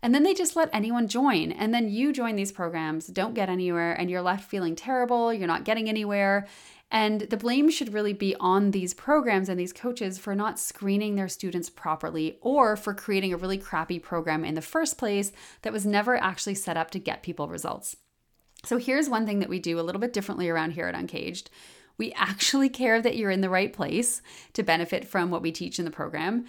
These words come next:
and we don't promise that we're gonna help you with every single part of your business. What we do promise is that we're gonna help you with a couple very specific things that are gonna make a big impact on your business.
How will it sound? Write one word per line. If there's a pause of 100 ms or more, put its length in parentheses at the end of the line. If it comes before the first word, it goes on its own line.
(280)
and
we
don't
promise
that
we're
gonna
help
you
with
every
single
part
of
your
business. (240)
What
we
do
promise
is
that
we're
gonna
help
you
with
a
couple
very
specific
things
that
are
gonna
make
a
big
impact
on
your
business.